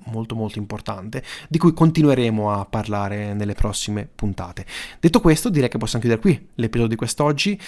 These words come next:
Eh, brevi disclaimer finali: ci potete scrivere su Effetto Vertigo Podcast, eh, chiocciola Gmail, ci potete anche scrivere su Instagram, Effetto Vertigo Podcast, ci trovate su qualsiasi piattaforma in cui ascoltate generalmente,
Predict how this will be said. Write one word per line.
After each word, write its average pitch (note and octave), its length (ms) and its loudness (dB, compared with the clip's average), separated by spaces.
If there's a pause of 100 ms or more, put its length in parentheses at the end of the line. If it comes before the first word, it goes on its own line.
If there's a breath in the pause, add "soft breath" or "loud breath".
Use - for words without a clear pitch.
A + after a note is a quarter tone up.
(160 loud breath)
Eh, G#2 160 -6
brevi B2 300 2
disclaimer A#2 400 -2
finali: D3+ 520 -2
ci - 80 -4
potete - 280 -4
scrivere D#3 480 0
su - 140 -4
Effetto B2 260 -6
Vertigo A#2 280 -2
Podcast, A2+ 540 -4 (360 loud breath)
eh, G#2+ 260 -6
chiocciola A2+ 340 -2
Gmail, D#3+ 460 2
ci C#3 100 -8
potete C3+ 400 -4
anche B2+ 300 -2
scrivere A#2 360 -2
su D3 140 -4
Instagram, G3+ 540 -2
Effetto - 320 -10
Vertigo A#2+ 240 -4
Podcast, D3+ 480 -4
ci B2+ 100 -10
trovate A#2 460 -2
su - 240 -8
qualsiasi A#2+ 600 -2 (240 soft breath)
piattaforma A#2+ 720 0
in A#2 100 -4
cui A#2+ 320 -2
ascoltate A#2+ 580 -2
generalmente, A#2+ 720 0